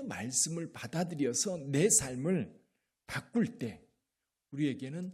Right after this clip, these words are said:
살 길이 열리는 거예요. 그런데 어때요? 사람들은 내 생각만 하는 거죠. 끊임없이 주변에서 교훈이 주어지고 또 주변에 많은 사건들이 있어서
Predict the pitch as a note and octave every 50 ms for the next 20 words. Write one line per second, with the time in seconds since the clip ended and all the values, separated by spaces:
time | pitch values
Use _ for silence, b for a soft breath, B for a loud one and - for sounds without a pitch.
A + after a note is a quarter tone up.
0 | - _ _ - - - - - A#3+ C#4+ C4 B3+ - - G#3+ F#3+ G#3 F#3+ B2 F2
1 | E2+ - A#2 C3+ D#3+ D#3 - F#2+ - D3 F3+ _ _ _ _ _ _ _ _ _
2 | _ _ _ _ _ _ _ _ _ _ _ _ - D#3+ F3 F3+ D3+ C#3+ B2 -
3 | - D#3 D3+ C3+ B2 - C3+ D#3+ D3+ C#3 B2 C#3 D#3 F#3 G#3+ A#3+ B3 - _ _
4 | _ _ _ _ _ _ _ _ _ _ _ _ _ _ _ _ _ _ _ _
5 | _ _ _ _ _ _ - C#3 B2+ - F3+ F#3 F3 E3 D3 B2 A2 G#2+ A2 A#2
6 | D#3 E3 C#3 A#2+ F#2+ F#2 A#2+ C3+ C#3+ - - A3 A#3 D#4+ D4+ D4 B3+ - - -
7 | - G3 G3 G3+ G3+ G3+ G3 G#3+ G#3 - _ _ _ _ _ _ _ _ _ _
8 | _ _ _ _ _ _ _ _ _ _ _ B B B B B B - - C#3
9 | C3+ C#3 C3 B2 A2+ G#2+ A#2+ - - B2 B2+ B2+ A#2 B2 B2 B2 B2 - B2 A2+
10 | G#2+ G2 - A2+ A2 - - D3+ F#3 G#3+ C#4 C#4 - - _ _ _ - E3 D3+
11 | C3+ A#2+ A2+ - - C#3+ C3+ C#3 C3+ B2+ B2 C3 C#3 C#3 C3+ C#3+ b b b _
12 | - A#2 G#2+ A#2 C3+ C3+ - C3+ C#3 - - G#3+ G3 D#3+ C#3 C3 C3+ - - B2+
13 | A#2 - - E3+ E3 D#3+ B